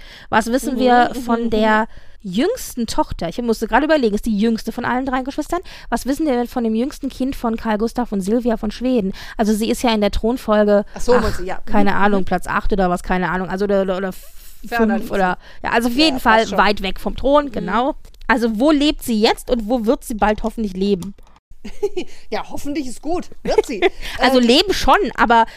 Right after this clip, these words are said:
Speaker 1: ja, mal gucken.
Speaker 2: Also, naja, also die ist doch mit ihrem Mann Chris, oh Gott, wie heißt denn der? Chris,
Speaker 1: Chris
Speaker 2: Chris
Speaker 1: O'Neill.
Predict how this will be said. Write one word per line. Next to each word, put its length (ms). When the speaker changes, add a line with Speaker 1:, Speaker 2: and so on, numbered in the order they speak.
Speaker 1:
ja, 360
mal 100
gucken. 200
Speaker 2:
Also, 200
naja, 200
also 160
die 140
ist 140
doch 80
mit 180
ihrem 220
Mann 200
Chris, 720
oh 80
Gott, 200
wie 80
heißt 240
denn 80
der? 280
Chris, 280
Speaker 1:
Chris 200
Speaker 2:
Chris 80
Speaker 1:
O'Neill. 360